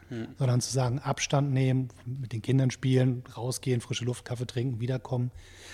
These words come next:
Speaker 2: Aber dass sich danach auch wieder hinsetzen und trotzdem wieder anfangen mit der Arbeit.
Speaker 1: Ja.
Speaker 2: Weil wenn man an Grenzen stößt der, der eigenen, äh, Fähigkeiten, dann kann ich ja aufgeben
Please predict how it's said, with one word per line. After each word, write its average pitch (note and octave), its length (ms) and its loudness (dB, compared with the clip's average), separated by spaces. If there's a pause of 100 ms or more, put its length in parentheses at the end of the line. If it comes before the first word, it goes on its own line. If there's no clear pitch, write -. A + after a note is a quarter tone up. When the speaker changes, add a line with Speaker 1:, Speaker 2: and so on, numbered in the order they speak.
(160)
Speaker 2:
Aber A2+ 160 2
dass A#2+ 200 4
sich A#2 100 -2
danach A#2 420 4
auch A2+ 100 -4
wieder A#2+ 240 -2
hinsetzen B2+ 600 4
und G#2+ 180 -6
trotzdem - 380 -2
wieder G#2+ 180 -2
anfangen G#2 400 -6
mit F#2+ 100 -8
der G#2+ 100 -10
Arbeit. G2 380 -8
Speaker 1:
Ja. A2+ 180 -6 (600)
Speaker 2:
Weil A2 120 -2
wenn A2 80 2
man A#2 120 2
an B2 140 -2
Grenzen B2 320 0
stößt - 340 0
der, A2+ 180 0
der A#2 300 -6
eigenen, A#2+ 720 0
äh, A#2 260 -6 (260)
Fähigkeiten, B2+ 840 -2 (440)
dann A#2+ 100 -4
kann B2 160 4
ich C3 100 4
ja B2 80 -2
aufgeben E3 640 0